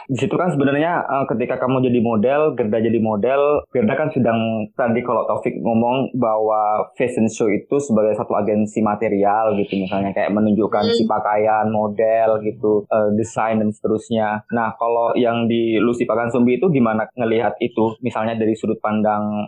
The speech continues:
Speaker 1: kamu sebagai mahasiswa atau yang belajar tekstil.
Speaker 2: Jadinya tuh fashion show itu sebagai, iya sih benar, sebagai di mana-mana juga fashion show ya, sebagai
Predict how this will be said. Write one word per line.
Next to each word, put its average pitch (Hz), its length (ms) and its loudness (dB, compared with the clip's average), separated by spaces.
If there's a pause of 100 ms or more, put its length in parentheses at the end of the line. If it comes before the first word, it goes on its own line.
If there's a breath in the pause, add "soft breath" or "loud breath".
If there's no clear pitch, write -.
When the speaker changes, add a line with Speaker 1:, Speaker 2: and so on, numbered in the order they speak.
(100)
Speaker 1:
kamu 107 240 -2
sebagai 104 480 0
mahasiswa 104 720 -2 (160)
atau 101 160 -2
yang 104 160 0
belajar 101 400 2
tekstil. 98 560 -2 (160)
Speaker 2:
Jadinya 220 400 2
tuh 320 320 0 (240)
fashion 226 480 2
show 247 560 0 (320)
itu 247 160 0
sebagai, 220 580 2 (140)
iya 330 160 0
sih 277 200 2
benar, 220 480 0 (220)
sebagai 214 640 2
di 226 100 2
mana-mana 226 500 2
juga 247 240 2
fashion 220 240 0
show 269 160 2
ya, 277 80 4
sebagai 208 680 2